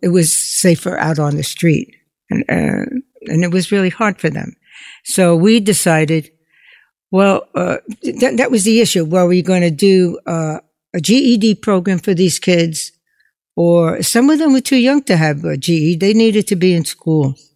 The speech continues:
So, uh, what we did was we called up the, the Board of Ed. I wish I could remember the name of the people that we dealt with because they were good people.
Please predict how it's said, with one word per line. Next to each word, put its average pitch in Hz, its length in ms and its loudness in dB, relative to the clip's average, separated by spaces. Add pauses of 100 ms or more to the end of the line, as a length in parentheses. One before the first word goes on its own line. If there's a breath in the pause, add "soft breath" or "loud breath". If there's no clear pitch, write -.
(640 soft breath)
So, 165 560 2
uh, 156 520 0 (420)
what 180 160 -2
we 196 100 2
did 160 180 2
was 170 180 2
we 165 220 2
called 170 400 0
up 165 240 -2 (240)
the, 170 200 -2
the 165 120 -2
Board 165 220 4
of 143 120 2
Ed. 156 280 2 (440)
I 139 80 -2
wish 165 220 -2
I 170 80 0
could 151 180 -2
remember 156 260 2
the 147 120 2
name 151 220 4
of 139 80 2
the 139 80 2
people 151 380 0
that - 180 0
we 151 120 2
dealt 151 280 0
with 139 160 -4
because 147 320 -2
they 156 120 0
were 151 140 2
good 143 260 0
people. 147 480 -4